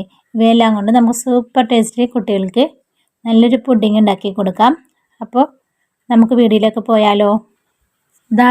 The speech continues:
ഇപ്പോൾ ഞാൻ പാൽ അടുപ്പത്ത് തിളപ്പിക്കാൻ വെച്ചിട്ടുണ്ട്. ഇപ്പോൾ ഒരു പാക്കറ്റ് പാലാണ് ഞാനിവിടെ എടുത്തിരിക്കുന്നത്. നമുക്ക് ആളനുസരിച്ച് നമുക്ക് പാക്കറ്റ് പാൽ കൂട്ടിയെടുക്കാം. ഇപ്പോൾ ഞാനിവിടെ എടുത്തിരിക്കുന്നത്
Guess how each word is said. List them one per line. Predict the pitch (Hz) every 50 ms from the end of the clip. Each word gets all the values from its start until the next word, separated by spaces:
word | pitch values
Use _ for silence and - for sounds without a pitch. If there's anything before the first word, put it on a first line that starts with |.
| 254 269
ഇപ്പോൾ | 262 262 262 254 240 247
ഞാൻ | 240 240 240 233 -
പാൽ | 269 240 233 226 226 226
അടുപ്പത്ത് | 208 214 - 220 208 - 233 233 254
തിളപ്പിക്കാൻ | 240 214 202 - 208 196 - 208 208 202 202
വെച്ചിട്ടുണ്ട്. | 202 202 - - - 202 196 190 185 208 262 311 _ _ _ _ _ _
ഇപ്പോൾ | _ - 226 226 214 - 247
ഒരു | 240 240 233
പാക്കറ്റ് | 262 226 226 226 226 185 233 - - 220
പാലാണ് | 208 196 190 196 196 196 202 214
ഞാനിവിടെ | 214 208 202 196 196 190
എടുത്തിരിക്കുന്നത്. | 180 185 - 214 190 190 - 202 190 185 185 175 233 285 311 _ _ _ _ _ - 233
നമുക്ക് | 220 214 220 220 - 254 262 262 269 226
ആളനുസരിച്ച് | 214 220 226 233 233 226 233 247 226 202 185 - 269 349 381 _ - 269
നമുക്ക് | 247 226 220 220 - 240
പാക്കറ്റ് | 226 220 214 - 202 185 190 208 220 247 - _ _ -
പാൽ | 226 214 214 214 214 - 226
കൂട്ടിയെടുക്കാം. | 214 202 - 208 196 196 196 190 - 208 214 269 - - - _ _ _ _
ഇപ്പോൾ | _ - 180 247 254
ഞാനിവിടെ | 233 214 208 233 247 226 220 226 208
എടുത്തിരിക്കുന്നത് | 208 - 208 202 196 208 196 208 226